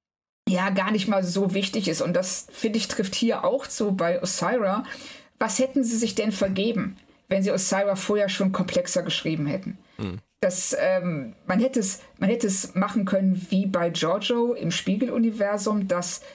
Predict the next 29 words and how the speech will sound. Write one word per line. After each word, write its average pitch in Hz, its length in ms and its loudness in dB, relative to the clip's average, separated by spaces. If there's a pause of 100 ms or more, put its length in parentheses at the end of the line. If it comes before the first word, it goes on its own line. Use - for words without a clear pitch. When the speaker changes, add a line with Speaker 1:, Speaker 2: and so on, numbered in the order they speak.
(120)
Speaker 1:
äh, 175 400 2
sie 185 460 2
an 220 260 2
ihren, 190 1400 0
an 190 100 -2
ihrer 202 240 2
Regierung, 220 720 2 (500)
diesen 185 140 2
Friedensvertrag 202 760 0
an - 120 0
ihrer 196 280 2
Regierung 214 400 2
vorbeischmuggelt, 185 1080 0 (680)
weil 190 400 2
die, 196 560 0
weil 190 140 2
sie 214 140 2
sonst, 214 540 0
ähm, 190 760 0
abgeschossen 175 720 0
würde. 156 380 0 (480)
Und 175 180 2
das 190 200 0
also 190 220 0
so 190 120 2
eine 180 200 2
heimliche 190 460 2
Aktion 123 480 0
ist. - 260 -2